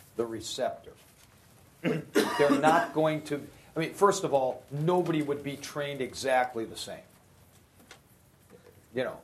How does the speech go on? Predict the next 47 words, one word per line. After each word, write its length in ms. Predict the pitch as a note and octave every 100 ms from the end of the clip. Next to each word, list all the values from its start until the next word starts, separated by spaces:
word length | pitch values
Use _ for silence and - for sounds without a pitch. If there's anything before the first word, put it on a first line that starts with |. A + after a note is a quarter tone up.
| -
but 340 | - C#3+ - -
even 380 | G3 A3 G#3 F#3+
if 240 | E3+ D3+ -
you 220 | C#3+ - - -
pretty 220 | F#3+ F3+
much 300 | D#3+ C#3+ C#3+
had 460 | - - C#3+ C3+ A2
that, 320 | G#2+ F#2 - - - -
some 360 | - E3 E3
people 360 | D#3 D#3+ D#3 D3
would 140 | C#3
focus 760 | - - D3 D3 C#3+ D3 - -
on, 720 | - C3+ C3+ C3+ C3+ C3 C3 B2+ - - - - - _
let's 200 | D3 D3
say, 220 | - D3
grammar, 920 | C#3+ B2 C3 C#3 C#3 C#3 C#3 C3+ C3+ C3+
other 220 | C3+ C#3
people 340 | - D3 C#3+
would 140 | C3+ C3
focus 380 | - C3+ C#3 C3+
on 160 | C3
vocabulary 840 | A#2+ B2+ - C3 C3+ C3 C3+ C3 C3
as 100 | B2
they 120 | C3
learn 340 | C3 C3 C3
Greek 320 | B2 B2 C3
and 120 | C3 A#2+
so 180 | C3
on 140 | C3 B2+
like 180 | B2 C3
that. 260 | C3 - - - - -
But, 320 | D#3+ D#3 - -
I 40 |
mean, 200 | E3+ D#3
more 220 | E3+ F3+
reasonably 600 | D3 F3+ F3 D3+ C#3+ B2+
speaking, 500 | A#2+ - D3 C#3+ A2+
you 80 | A#2
have 180 | B2 C3+
a 40 |
whole 220 | A#2 D3 E3
bunch 220 | D#3 -
of 80 | -
people 240 | C#3+ B2+
who 80 | B2+
are 60 |
well-trained. 720 | A#2+ C3 C3+ C3 - A#2+ A2